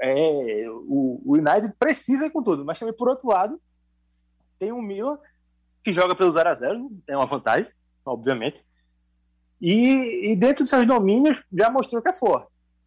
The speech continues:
Mas eu acho que time por time, eu ainda, ainda coloco um favoritismo pro, pro United, apesar de o zero a zero classificar o Milan.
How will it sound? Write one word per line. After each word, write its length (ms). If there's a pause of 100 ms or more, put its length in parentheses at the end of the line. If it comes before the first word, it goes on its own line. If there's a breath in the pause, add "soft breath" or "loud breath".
(500)
Mas 140
eu 80
acho 100
que 140 (100)
time 220
por 280
time, 480
eu 140
ainda, 480
ainda 220
coloco 500 (1040)
um 140
favoritismo 880 (800)
pro, 380
pro 300
United, 440 (500)
apesar 540
de 180
o 80
zero 200
a 40
zero 200
classificar 500
o 40
Milan. 340